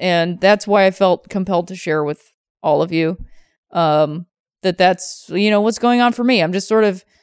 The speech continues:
taking that in and, um, thinking about it. Um, and so one of his songs that, uh, has meant a lot to me,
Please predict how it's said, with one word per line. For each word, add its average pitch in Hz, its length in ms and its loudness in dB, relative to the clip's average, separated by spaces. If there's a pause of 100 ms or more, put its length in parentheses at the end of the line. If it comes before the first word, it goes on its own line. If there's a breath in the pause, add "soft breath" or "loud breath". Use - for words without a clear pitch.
(300)
taking 233 340 2
that 214 200 4
in 196 320 2
and, 151 340 -2
um, 156 400 -2 (260)
thinking 180 280 -4
about 131 240 -10
it. - 180 -16 (160)
Um, 151 500 0
and 170 160 -10
so 170 560 0 (960)
one 226 180 2
of 240 100 2
his 254 180 0
songs 226 800 0 (1500)
that, 180 460 2
uh, 165 440 4 (1000)
has 190 160 -2
meant 196 220 2
a 190 60 4
lot 202 320 4
to 180 100 -2
me, 147 420 -2